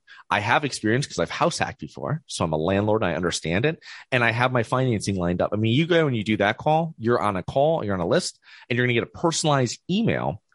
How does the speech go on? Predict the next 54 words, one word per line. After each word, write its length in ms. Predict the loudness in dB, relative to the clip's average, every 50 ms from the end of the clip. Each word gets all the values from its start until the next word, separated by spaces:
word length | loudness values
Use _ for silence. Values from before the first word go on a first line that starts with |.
| _ -10
when 320 | -6 -2 0 2 2 2
a 60 | 0
deal 180 | 0 2 0 0
comes 240 | 0 0 -2 0 0
up, 180 | -2 -2 0
not 200 | 0 0 0 2
just, 320 | 2 2 2 2 0 -4 -14 _ -20 -20 -20 _ _ _
"Hey, 240 | 0 2 4 4 4
I 40 |
put 180 | 2 0 -4 -2
you 80 | 0 0
on 80 | 2
the 80 | 2 2
whole, 320 | 2 2 2 4 2 2
the, 240 | 0 -2 -4 -6 -4 -4
the 40 | 0
MailChimp 460 | 2 2 2 2 2 -2 -4 -4 0
list, 300 | 0 0 0 0 -2 -4
and 80 | -4 -2
you're 100 | 0 0
one 160 | 2 2 2
of, 140 | 2 2 2
like, 180 | 2 0 0 -2 _
fifteen 400 | -4 -4 -4 -2 0 0 0 2
thousand 340 | 4 4 2 2 0 -2
people, 460 | -4 -2 -2 0 2 0 0 0 -4 _ -2
um, 340 | 2 2 2 2 2 -2 -4 -2
that 100 | -2 0
are 60 | 0
getting 240 | 0 0 0 -2 -2
this 160 | -2 -2 0
email." 240 | 0 2 2 2 2
It's 100 | 0 0
gonna 100 | -2 0
be 60 | 2
like, 140 | 2 2 2
"Hey, 260 | 2 2 2 2 0 -4 -8 -20 -10 -4
I 80 | -4 -2
have 220 | 2 2 0 0
something 140 | 0 -2 -2
that 100 | 0 0
just 160 | 0 -2 0
came 180 | 0 0 0 0
up 160 | 0 -2 0
for 160 | 0 2 4
you. 220 | 4 4 2 0 -2 _ _ _ _
You 140 | -6 -2 0
might 200 | 2 2 2 2
wanna 160 | 2 0 0
take 200 | 0 0 -2 -2
a 40 | 0
look 160 | -2 0 0
at 180 | 2 2 2 4
it, 140 | 2 0